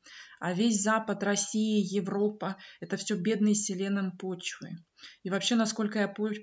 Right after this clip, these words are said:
помню, э, например, в Финляндии и, по-моему, даже в Белоруссии, там уже добавляют селен в продукты и, в принципе, тем снижают.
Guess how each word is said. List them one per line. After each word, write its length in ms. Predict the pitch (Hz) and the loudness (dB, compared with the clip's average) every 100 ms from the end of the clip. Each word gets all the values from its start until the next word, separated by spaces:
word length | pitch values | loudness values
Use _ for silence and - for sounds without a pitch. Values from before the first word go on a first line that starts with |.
| - | 0
помню, 460 | 233 233 214 202 208 - - - | 4 6 4 0 -4 -14 -16 -8
э, 140 | 175 | -4
например, 380 | 175 175 196 196 | -2 0 0 0
в 40 | - | 0
Финляндии 920 | 214 202 202 233 226 208 196 190 185 | 2 4 6 6 4 2 0 2 0
и, 40 | |
по-моему, 340 | 185 190 208 196 | 0 2 2 2
даже 200 | 190 196 | 2 0
в 60 | 175 | 0
Белоруссии, 840 | 196 202 214 208 - - - 165 165 | 0 2 0 0 -2 -4 -6 -8 -6
там 220 | - 185 185 | -4 0 2
уже 200 | 185 190 | 2 0
добавляют 600 | 190 190 190 196 196 185 | 0 0 0 2 2 0
селен 300 | - 196 190 | -4 -4 -4
в 100 | - | -4
продукты 720 | 196 180 233 - - 208 208 - - - | -4 -2 -2 -2 0 0 0 -10 -14 -12
и, 60 | |
в 80 | 160 | -6
принципе, 380 | 202 214 - 208 | 0 0 0 -4
тем 460 | 208 208 208 196 185 | 0 2 4 2 -2
снижают. 840 | - 202 190 208 190 170 170 | -2 0 2 2 2 -2 -4